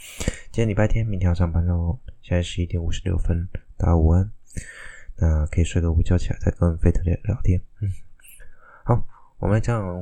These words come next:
什么叫有趣的事情。应该说，对我来说有趣的事情。应该说，这个问题其实我到现在我也还没有完全理解。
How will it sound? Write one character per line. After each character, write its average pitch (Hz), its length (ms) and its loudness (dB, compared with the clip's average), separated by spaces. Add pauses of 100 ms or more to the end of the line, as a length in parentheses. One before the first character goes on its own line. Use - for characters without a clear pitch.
(100)
什 - 200 -2
么 85 100 0
叫 92 140 2
有 85 160 2
趣 - 100 0
的 87 100 2
事 - 120 -10
情。 - 180 -14
应 101 80 -6
该 110 60 -2
说， 107 240 -4
对 110 120 2
我 82 60 4
来 78 80 0
说 104 160 -2
有 92 200 -6
趣 - 120 -4
的 92 100 0
事 - 140 -4
情。 - 80 -8 (120)
应 - 20 -18
该 117 100 -2
说， 120 180 -2
这 - 140 -2
个 127 80 0
问 110 140 0
题 101 160 4
其 - 160 -2
实 87 100 -2
我 80 120 2
到 117 280 6
现 113 460 -2
在 - 200 2
我 82 140 4
也 78 80 4
还 82 140 -4
没 95 80 0
有 87 80 0
完 80 160 -2
全 80 200 0
理 82 220 -4
解。 - 180 0